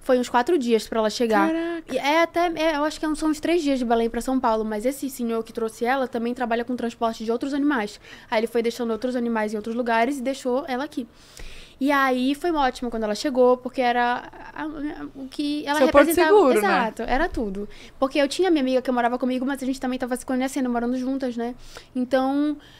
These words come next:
Speaker 1: foi, foi um período muito conturbado, muito difícil, de adaptação,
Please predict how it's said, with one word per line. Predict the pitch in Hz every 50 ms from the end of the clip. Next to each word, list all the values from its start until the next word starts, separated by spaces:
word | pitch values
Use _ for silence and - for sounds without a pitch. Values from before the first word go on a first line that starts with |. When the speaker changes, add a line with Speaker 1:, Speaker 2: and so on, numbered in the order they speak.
| - - -
Speaker 1:
foi, | - - 302 302 311 320 320 302 -
foi | - - 330 330
um | 320
período | 311 339 311 302 269 285
muito | 285 277 277 311 349 415 415 -
conturbado, | - 302 285 302 285 233 196 214 220 226 226 220
muito | 226 233 262 254 -
difícil, | 269 262 - - - 240 233 240 226 - - 240 226 220
de | 202 190 220
adaptação, | 208 214 208 - - 220 220 - - - 226 226 220 220 220 214 214 208